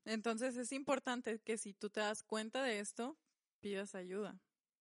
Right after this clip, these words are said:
No importa que estés en el, en el amarillo, no importa que digas no, pero sí te vas a dar cuenta de que hay algo que no es normal, hay algo que no está siendo normal, tanto en ti como en la otra persona.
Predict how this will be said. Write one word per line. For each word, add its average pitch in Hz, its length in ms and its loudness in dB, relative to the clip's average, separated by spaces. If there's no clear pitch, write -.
No 202 100 2
importa 233 500 4
que 254 80 -2
estés 226 200 -2
en 240 140 0
el, 247 240 2
en 214 180 4
el 214 140 2
amarillo, 196 580 2
no 214 80 0
importa 226 360 0
que 220 120 0
digas 202 300 0
no, 208 160 0
pero 269 180 8
sí 294 140 -4
te 302 120 2
vas 294 180 6
a - 20 4
dar 285 160 2
cuenta 262 260 2
de 233 140 4
que 226 100 0
hay 214 120 4
algo 220 240 4
que 208 100 -4
no 196 100 -2
es 190 120 -6
normal, 185 480 -6
hay 208 180 2
algo 233 220 6
que 214 120 2
no 208 120 0
está 214 240 0
siendo 214 320 0
normal, 208 520 2
tanto 233 320 4
en 202 120 0
ti 330 180 2
como 240 220 4
en 214 60 2
la 208 80 0
otra 254 160 2
persona. 240 500 0